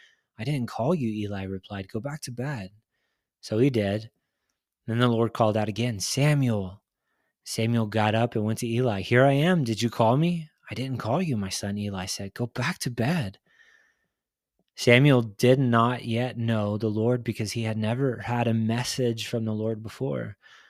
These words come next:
So the Lord called a third time, and once more Samuel got up and went to Eli. "Here I am. Did you call me?"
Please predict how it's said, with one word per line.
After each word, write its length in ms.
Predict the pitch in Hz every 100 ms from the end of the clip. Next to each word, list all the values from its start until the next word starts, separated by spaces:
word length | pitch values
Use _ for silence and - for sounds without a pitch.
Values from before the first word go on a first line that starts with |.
| _
So 180 | - 123
the 40 |
Lord 300 | 120 123 135
called 320 | - 117 123
a 80 | 120
third 480 | 104 - 131 143 147
time, 460 | - 95 95 92 98 - - _
and 140 | 117
once 240 | 117 139 127
more 160 | 127
Samuel 400 | 117 117 123 123
got 240 | 107 107 110
up 120 | 107
and 80 | 110
went 180 | 107 -
to 120 | 113
Eli. 320 | 113 107 101
"Here 300 | - 123 131
I 60 | 131
am. 300 | 131 117 107
Did 200 | 107 110
you 80 |
call 260 | 107 117 120
me?" 320 | 113 95 87